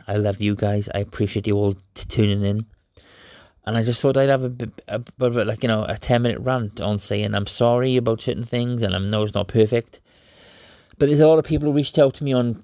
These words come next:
Twitter and, and my D Ms about how they're enjoying the show. And I was like, "Well, I didn't know you listened to the show. Like, you know, I didn't even know, like." So thank you. If you guys who are listening right now know anybody who loves wrestling or likes wrestling,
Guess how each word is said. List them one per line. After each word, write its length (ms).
Twitter 460
and, 220
and 160
my 100
D 220
Ms 160
about 220
how 120
they're 160
enjoying 260
the 60
show. 480
And 140
I 80
was 80
like, 160
"Well, 80
I 40
didn't 140
know 300
you 200
listened 220
to 80
the 100
show. 220
Like, 240
you 60
know, 80
I 20
didn't 200
even 200
know, 180
like." 380
So 200
thank 340
you. 220
If 180
you 120
guys 280
who 120
are 20
listening 360
right 200
now 300
know 240
anybody 420
who 160
loves 380
wrestling 320
or 80
likes 240
wrestling, 420